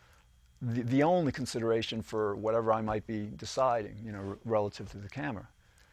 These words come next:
So yeah, getting back to the example of what I'll do after this.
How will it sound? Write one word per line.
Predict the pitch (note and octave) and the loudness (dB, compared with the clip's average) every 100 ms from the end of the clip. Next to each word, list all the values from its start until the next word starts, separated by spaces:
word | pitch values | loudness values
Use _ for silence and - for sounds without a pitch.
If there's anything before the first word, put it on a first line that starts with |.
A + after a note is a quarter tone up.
| - - - - | -20 -20 -20 0
So | G3 | 8
yeah, | F#3 B2+ | 10 12
getting | E3 F#3 | 10 8
back | F#3+ F3+ - | 10 10 10
to | F3+ | 4
the | E3 | 4
example | C3+ D3 D3 C#3+ | 6 2 4 4
of | C3+ A#2 | 2 0
what | B3 B2 C3+ | -2 6 10
I'll | C3+ B2+ | 10 8
do | A#2+ | 4
after | G#2+ A2 - G2+ | 4 2 0 -8
this. | G#2 G#2+ - - | -6 -6 -8 -8